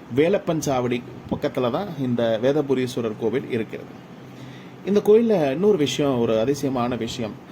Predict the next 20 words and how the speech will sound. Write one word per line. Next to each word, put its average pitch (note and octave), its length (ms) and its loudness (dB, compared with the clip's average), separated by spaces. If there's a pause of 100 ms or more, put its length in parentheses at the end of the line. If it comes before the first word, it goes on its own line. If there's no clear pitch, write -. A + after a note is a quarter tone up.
(240)
என்ன C#3+ 480 0
அப்படின்னாக்கா, A#2 500 -4 (340)
முருகன் G3 400 4
வந்து C3+ 420 2 (100)
கையில D3+ 480 2
வேல் D#3+ 300 2
இல்லாமல், A2+ 600 0 (280)
அந்த C#3 140 0
வேலை D3+ 220 4
என்ன D3 160 0
பண்ணிட்டார் C#3 500 0
முருகர்? A#2 400 -2 (480)
அந்த A#2 140 -2
வேலை B2+ 380 2
வந்து A#2+ 360 0 (200)
நிலத்துல C3+ 460 0
ஸ்-, - 160 -14 (480)
குத்தி F#3+ 420 0 (1200)
அங்க C#3+ 260 0
ஒரு, B2+ 260 2